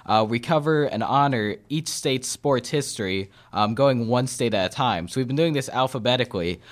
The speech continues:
um, and have touched on, so far, we've, uh, hit, um, Alabama, Alaska, and Arizona.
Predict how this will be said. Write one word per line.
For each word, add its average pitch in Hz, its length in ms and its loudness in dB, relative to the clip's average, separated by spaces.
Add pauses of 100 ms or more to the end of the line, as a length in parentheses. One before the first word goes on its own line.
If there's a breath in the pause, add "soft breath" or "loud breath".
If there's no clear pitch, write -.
(220 loud breath)
um, 101 260 0
and 104 160 -4
have 107 200 -4
touched - 280 -2
on, 123 140 0
so 147 300 0
far, 113 320 -2
we've, 110 260 -6
uh, 101 240 -2
hit, 120 320 -6 (200)
um, 95 420 -4
Alabama, 131 520 0
Alaska, 117 520 -2
and 113 100 -4
Arizona. 104 680 -2